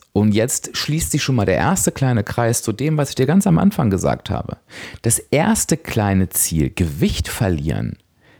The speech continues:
das ist ja keine Kunst. Das können wir alle.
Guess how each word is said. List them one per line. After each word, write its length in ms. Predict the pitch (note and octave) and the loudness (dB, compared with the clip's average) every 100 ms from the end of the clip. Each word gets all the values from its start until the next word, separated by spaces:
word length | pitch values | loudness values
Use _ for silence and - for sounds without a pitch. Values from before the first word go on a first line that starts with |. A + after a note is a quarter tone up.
| _ _ | _ _
das 280 | - A#2+ - | -4 -2 -4
ist 300 | - - - | -2 -4 -2
ja 80 | G#2 | -4
keine 360 | - F2 - - | -2 -4 -4 -8
Kunst. 680 | - D3+ A2+ A#1 - - - - _ _ _ _ | -4 0 2 0 -4 -8 -14 -14 _ _ _ _
Das 320 | G2+ F2+ - | -2 0 -2
können 300 | - D#2+ D2 | 0 0 0
wir 180 | D2+ - | -2 0
alle. 320 | A#2+ G2+ | 2 2